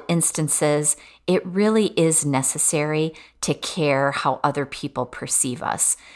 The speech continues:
But these are more when appropriate behavior or appropriate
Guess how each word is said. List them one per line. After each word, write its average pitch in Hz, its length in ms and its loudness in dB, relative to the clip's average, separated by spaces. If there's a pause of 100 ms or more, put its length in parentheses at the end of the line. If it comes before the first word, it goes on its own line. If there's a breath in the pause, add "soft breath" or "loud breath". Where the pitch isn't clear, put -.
(280 loud breath)
But 165 240 0
these 254 440 4
are 170 220 2
more 156 640 2 (280 loud breath)
when 147 680 2
appropriate 151 880 -2
behavior 151 840 -4 (320 loud breath)
or 139 160 2
appropriate 143 920 0